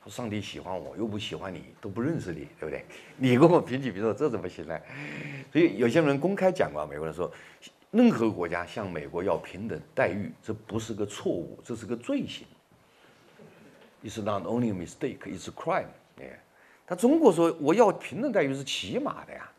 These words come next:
你的上帝我又不认识，我认识玉皇大帝啊。<laughs> 上帝喜欢你跟我有什么关系啊？<laughs> 中国其实内需也挺牛的，知道吧？<laughs> 这个，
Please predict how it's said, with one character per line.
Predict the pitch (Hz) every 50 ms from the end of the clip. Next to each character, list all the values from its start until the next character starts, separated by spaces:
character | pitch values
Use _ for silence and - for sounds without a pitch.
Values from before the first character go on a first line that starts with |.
| - _ _ _ _ _ _ _ _ _ _
你 | - 190 190 202
的 | 254 294
上 | 294 277 262 233
帝 | 208
我 | 185 185 202
又 | 208 180
不 | 160 202 208
认 | 214 226 220 196
识， | 160 - 143 147 131
我 | 113 120
认 | 160 220 240 190
识 | 170 185 190
玉 | 208 269 392
皇 | 403 302 - 101 95 95 95
大 | 101 98 -
帝 | 85 82 76
啊。 | - - - - - - - - 113 - -
<laughs> | 202 196 160 160 185 - - - - - - - - - - - - - 220 - - 254 - - 294 269 226 - - - - - -
上 | - - - 294 262
帝 | 247 269
喜 | 226 - - 175
欢 | 156 160 214
你 | 202 180
跟 | 139 - 226
我 | 254 220 139 165 226
有 | 247 220 190
什 | 170 131
么 | 107 107
关 | 107 135 127 127
系 | 123 123
啊？ | 104 - - - - - - - - - - - - - - -
<laughs> | - 160 139 - - - - - - - 127 - - 147 - - - - - - - 107 107 104 - 98 - - - - - - - - - - - - 175 - - - - - - - 247 220 185 170 156 139 131 - - - - -
中 | - 254 262
国 | 269 214
其 | 208 - 170
实 | 160 175
内 | 170 180 165 139
需 | 139 147 135
也 | 120 117 131
挺 | - - - 120 98
牛 | 98 87 - - 160
的， | 170 143
知 | 110 104
道 | 95 82
吧？ | 82 78 - - - - - - - - - - - - 214 - -
<laughs> | 220 214 - - 185 - - - 196 - - - - -
这 | - - 180 180
个， | 165 185 160 160 175 165 160 156 143